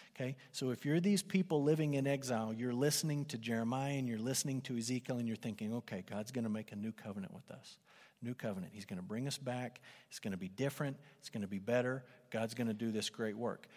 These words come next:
Well, here come guys like Zerubbabel, and we're building the temple, and here comes Ezra, and we're having Bible studies, and here comes Nehemiah, and we got a wall all of a sudden.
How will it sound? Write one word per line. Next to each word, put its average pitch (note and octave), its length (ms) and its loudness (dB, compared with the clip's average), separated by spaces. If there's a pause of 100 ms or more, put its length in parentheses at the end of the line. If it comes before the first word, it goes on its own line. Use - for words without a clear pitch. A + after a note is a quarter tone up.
(140)
Well, A#2 80 -4
here C#3+ 180 2
come C3 300 2
guys A#2 340 0
like G2 220 2
Zerubbabel, C#3 800 0
and G2+ 120 -2
we're G#2+ 100 -2
building A2+ 280 -2
the G2+ 80 0
temple, D#3 440 -4
and G#2 120 -2
here B2 140 -2
comes G2+ 280 -2
Ezra, D3 460 2
and A2+ 140 0
we're G#2+ 180 0
having A2 280 0
Bible C3 280 4
studies, E3 460 2
and A2 120 -2
here C3+ 160 0
comes C3 300 0
Nehemiah, A#2 580 4
and B2 120 2
we A2+ 80 0
got A#2+ 180 2
a A2+ 60 0
wall C#3+ 440 8
all E3 160 6
of D#3+ 100 0
a D#3+ 40 0
sudden. F#3 400 6